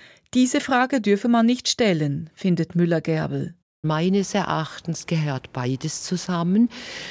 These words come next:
Speaker 2: und beide können voneinander profitieren.
Speaker 1: Von jedem Körper,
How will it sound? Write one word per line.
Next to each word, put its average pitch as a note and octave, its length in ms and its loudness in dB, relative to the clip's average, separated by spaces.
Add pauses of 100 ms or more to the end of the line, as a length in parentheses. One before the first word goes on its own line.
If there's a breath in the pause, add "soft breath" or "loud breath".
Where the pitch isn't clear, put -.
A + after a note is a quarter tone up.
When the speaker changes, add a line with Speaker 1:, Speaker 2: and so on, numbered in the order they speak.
(120 loud breath)
Speaker 2:
und D#3+ 240 2
beide D#3+ 480 0
können D#3 460 0
voneinander C#3 1000 0 (220 loud breath)
profitieren. A2 1000 -6 (360)
Speaker 1:
Von A#3 220 2
jedem C4+ 260 2
Körper, B3 560 0